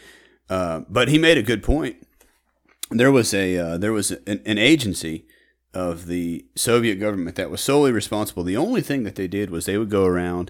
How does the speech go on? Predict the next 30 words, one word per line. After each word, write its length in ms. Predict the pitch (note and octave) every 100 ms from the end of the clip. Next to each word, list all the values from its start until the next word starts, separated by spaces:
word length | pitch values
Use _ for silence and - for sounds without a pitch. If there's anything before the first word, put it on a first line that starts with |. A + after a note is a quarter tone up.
| - - - _ _
and 380 | F#2+ F#2+ F#2+ F2+
they 260 | F#2 G2+ G2+
would 380 | F#2+ F#2+ F#2+ -
find 440 | A#2 A2+ C#3 G#2+
people 460 | F2+ D#2 D2+ C#2+ - _ _ _ _ _ _ -
to 120 | G#2
lock 340 | F#2+ G2 F#2+
up 240 | G#2+ F#2 -
as 140 | -
political 420 | - F#2 F2 D#2+
prisoners. 520 | D#2 E2+ - G1+ - _ _ - _ -
And 240 | C#3 C3+ -
there 180 | C#3 F#3
was 140 | E3+
actually 380 | D#3 D#3+ - C3
no, 340 | A#2+ D#3+ E3
and 200 | C#2 A#2+
he 100 | C#3
says 380 | D3 D3 G#3 E3+
this, 240 | E2 E2+ G2
and 60 |
he 60 | G2
says 220 | A#2+ A2+
there 140 | C#3+
was 180 | F3+ A#2
no 240 | A#2 C#3+ C3
method 560 | G#2+ C3 - D#2 D2
that 200 | F2 F2+
they 140 | G2 G2
chose 720 | - B2 C#3+ C#3+ D2 G2